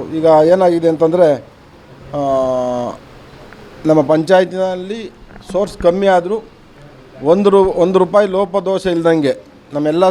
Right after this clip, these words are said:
ಸದಸ್ಯರು ಹದಿನೈದು ವರ್ಷದಿಂದ ಭಾಳ ಚೆನ್ನಾಗಿ ನಮ್ಮ ಪಂಚಾಯತಿ ಅಭಿವೃದ್ಧಿ ಕಡೆ ಎಲ್ಲರೂ ಗಮನ ಇಟ್ಟು ಒಂದು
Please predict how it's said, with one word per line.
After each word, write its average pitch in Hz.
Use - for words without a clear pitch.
ಸದಸ್ಯರು 175
ಹದಿನೈದು 170
ವರ್ಷದಿಂದ 175
ಭಾಳ 170
ಚೆನ್ನಾಗಿ 185
ನಮ್ಮ 156
ಪಂಚಾಯತಿ 175
ಅಭಿವೃದ್ಧಿ 175
ಕಡೆ 165
ಎಲ್ಲರೂ 160
ಗಮನ 165
ಇಟ್ಟು 175
ಒಂದು 180